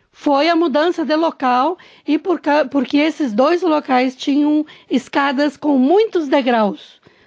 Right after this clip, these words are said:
Digamos, mais de dez em cada um dos locais,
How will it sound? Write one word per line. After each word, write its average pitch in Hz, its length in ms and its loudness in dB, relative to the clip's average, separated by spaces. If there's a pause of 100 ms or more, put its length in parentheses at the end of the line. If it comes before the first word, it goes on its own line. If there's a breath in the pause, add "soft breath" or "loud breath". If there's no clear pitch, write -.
(120)
Digamos, 247 460 2
mais 262 240 2
de 277 100 2
dez 233 380 0
em 247 100 0
cada 233 300 0
um 240 120 0
dos 214 140 -4
locais, 262 580 -2